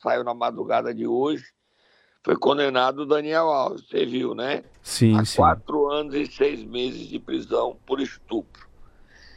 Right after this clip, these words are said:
Speaker 1: Aí isso vai inibir os jogadores de ficar querendo ser gostosão, né? De... Não é não, Matheus. Não é não.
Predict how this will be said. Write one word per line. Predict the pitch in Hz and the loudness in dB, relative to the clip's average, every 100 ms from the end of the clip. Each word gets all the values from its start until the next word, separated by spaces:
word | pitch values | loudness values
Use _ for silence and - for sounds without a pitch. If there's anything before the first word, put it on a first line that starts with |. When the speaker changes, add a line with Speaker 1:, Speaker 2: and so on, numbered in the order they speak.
| - _ - | -20 _ -2
Speaker 1:
Aí | - - | 2 4
isso | - 127 127 | 2 2 4
vai | 147 170 | 4 2
inibir | 175 165 123 131 147 147 - _ - - | -4 -6 0 2 2 -2 -6 _ -14 -4
os | 107 | 2
jogadores | 139 131 139 113 117 123 127 - | 2 2 -2 0 0 0 -2 -8
de | 143 151 139 | -6 -2 -2
ficar | - - 127 123 113 - _ _ _ _ | -6 0 2 2 0 -4 _ _ _ _
querendo | - 117 127 120 | 0 0 0 -6
ser | - 127 | -4 -2
gostosão, | 123 127 - 147 131 85 104 95 | 0 -2 0 -2 0 0 0 0
né? | 92 135 147 - _ _ _ _ _ - | -2 -2 -2 -4 _ _ _ _ _ -20
De... | - 98 - - - - - - | -8 -6 -6 -10 -20 -20 -14 -8
Não | - 143 165 190 214 | -2 2 2 4 4
é | 226 | 2
não, | 208 190 180 | 2 0 -2
Matheus. | 139 90 - - - - - - | -4 -10 -14 -20 -20 -20 -20 -20
Não | 107 120 147 175 190 | -12 -4 0 2 2
é | 214 | 2
não. | 190 175 127 - | 2 0 -2 -8